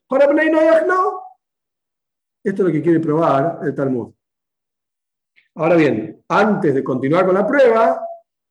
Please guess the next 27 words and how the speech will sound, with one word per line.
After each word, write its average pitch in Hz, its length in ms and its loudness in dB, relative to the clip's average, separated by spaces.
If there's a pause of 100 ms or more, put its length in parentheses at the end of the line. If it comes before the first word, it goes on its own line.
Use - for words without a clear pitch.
(160)
el 139 340 -2
Talmud 180 420 0
explica - 840 -6 (420)
de 135 100 -4
dónde 220 260 0
sacaste 170 800 -4
que 160 100 -2
estos 156 320 -6
tres 311 240 0
preceptos, - 720 -6 (320)
el 131 100 -8
sistema 180 440 -2
de 180 100 2
leyes, - 580 -2 (1300)
el 139 520 4
Shabes 180 520 0 (580)
cuida-, 170 300 2
cuidar 175 260 2
el 185 60 2
Shabbat, 196 440 0
observar 151 360 -4
el 165 40 0
Shabbat 175 360 -2
o - 20 0
lo 160 100 0
que 151 60 -6
sea, 151 220 -4